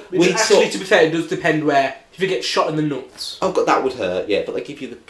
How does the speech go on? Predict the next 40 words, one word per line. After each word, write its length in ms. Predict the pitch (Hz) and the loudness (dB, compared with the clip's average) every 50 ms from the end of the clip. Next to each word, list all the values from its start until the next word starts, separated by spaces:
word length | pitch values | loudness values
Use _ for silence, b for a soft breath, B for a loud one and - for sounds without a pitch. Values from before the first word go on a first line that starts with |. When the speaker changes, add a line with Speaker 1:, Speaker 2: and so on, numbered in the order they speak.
| - - 101 107 120 | -20 -20 -12 -10 -8
Speaker 2:
the 60 | 107 | -8
nut 180 | 104 104 - - | -8 -10 -10 -10
protector, 400 | - 117 - - 143 - 151 156 | -10 -10 -8 -8 -10 -8 -2 2
Speaker 1:
Yeah, 160 | 165 - - | 4 4 4
Speaker 2:
don't 100 | 156 151 151 | 4 2 2
Speaker 1:
they 80 | 151 | 2
Speaker 2:
they? 60 | 151 151 151 | 2 2 0
Speaker 1:
do, 40 | 151 | 2
yeah, 200 | 160 156 147 143 | 2 2 2 2
yeah, 200 | 143 139 135 131 | 0 0 0 0
yeah. 220 | 131 131 127 - - - - _ _ _ | 0 -2 -4 -6 -10 -14 -20 _ _ _
That's 180 | 151 143 - - | -10 -10 -10 -12
true. 280 | - - 139 131 127 - _ _ _ _ - - | -14 -14 -14 -14 -16 -16 _ _ _ _ -6 0
Speaker 2:
Um, 380 | 123 131 127 120 120 120 117 b b b b b b b b b b b _ _ _ _ _ _ | 2 2 2 2 0 -4 -8 b b b b b b b b b b b _ _ _ _ _ _
so, 480 | - - - 175 156 147 139 131 127 - - - - | -6 -2 0 2 4 6 6 6 4 4 0 -10 -8
so 220 | 127 - 156 139 | -4 2 4 4
we 220 | 135 135 135 131 127 | 4 4 2 0 0
w-, 220 | 135 143 139 135 - | 0 0 -2 -2 0
went 220 | 147 165 180 - | 4 4 4 6
round 200 | 156 165 165 160 - | 4 2 0 0 -2
paintballing. 600 | 139 127 110 98 - - 107 101 95 95 95 - | -4 -4 -4 -4 -4 -2 0 0 0 2 2 2
Speaker 1:
Wasn't 200 | - 190 226 214 | 2 2 2 -2
it? 140 | - - 190 | -2 -4 -2
And 80 | 180 | 0
then 200 | 185 185 180 180 | 0 0 0 0
we 100 | 196 202 | -2 -2
did, 300 | 175 202 202 202 196 190 | 0 0 0 0 -2 -4
we 80 | 185 180 | -2 0
got 240 | 202 214 - - - | 0 -2 -2 -2 -4
six 280 | - - 240 233 - 202 | -4 -4 -4 -4 -4 0
matches, 560 | 185 160 165 - - - 160 151 147 - - | 2 2 2 0 0 2 2 2 2 0 -4
and 360 | - 170 160 160 160 156 156 | -2 0 0 0 0 -2 -2
th-, 160 | 160 160 156 | -4 -4 -4
we 160 | 156 160 156 | -4 -4 -2
came 240 | - 196 180 175 175 | 2 4 4 4 4
on 100 | 175 170 - | 0 -4 -4
to 100 | 180 151 | -6 -8
the 40 | |
final 380 | 156 - 190 175 165 160 160 160 | -4 0 2 4 4 4 2 0
match. 480 | 139 135 139 139 - - - - - | -2 -2 -6 -6 -8 -10 -14 -14 -16